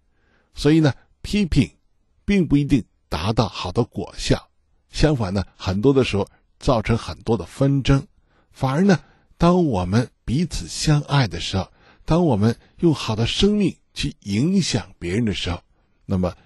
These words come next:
这样呢，才能够达到最好的果效。所以圣经的真理真的是要我们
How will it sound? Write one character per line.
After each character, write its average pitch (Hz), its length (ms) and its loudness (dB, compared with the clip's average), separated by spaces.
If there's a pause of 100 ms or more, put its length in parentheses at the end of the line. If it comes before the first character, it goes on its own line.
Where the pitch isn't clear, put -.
(240)
这 185 120 4
样 151 140 4
呢， 92 100 -6 (220)
才 - 260 -4
能 113 140 -2
够 110 240 -4
达 - 240 -6
到 107 280 -2 (120)
最 - 260 4
好 - 200 -12
的 82 100 -10
果 - 260 -16
效。 - 300 -4 (760)
所 107 180 4
以 98 180 2 (160)
圣 127 300 0
经 131 180 0
的 113 80 2
真 135 260 2
理 95 200 -6 (400)
真 120 160 2
的 113 100 2
是 95 280 -4 (220)
要 101 180 0
我 82 160 -6
们 87 220 -4